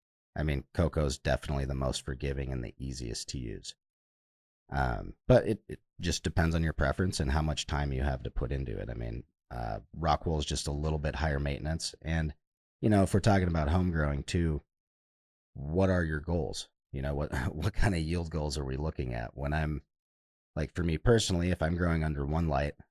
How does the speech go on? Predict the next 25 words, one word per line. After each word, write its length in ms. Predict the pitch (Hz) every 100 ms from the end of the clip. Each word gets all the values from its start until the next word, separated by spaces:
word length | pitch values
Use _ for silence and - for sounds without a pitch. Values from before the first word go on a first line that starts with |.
| -
I'm 100 | 76
not 200 | 78 76
<laughs> 0 |
looking 280 | - 85 82
at 180 | 76
any 240 | 76 82 78
economic 580 | 73 87 73 73 69 -
production 480 | 71 67 - 69
here. 160 | 64 73
I'm 100 | 67
not 160 | 69 58
making 300 | 67 65 71
money 260 | 87 71
on 160 | 67 69
it. 120 | 69 - _ _ _ _ _ -
I 80 |
don't 140 | 98 85
necessarily 640 | 85 - - 87 78 76
need 220 | 71 71 65
to 80 |
get 320 | 65 85 82 -
three 160 | 71
pounds 320 | - 67 62
of 80 | 65
light 240 | 65 60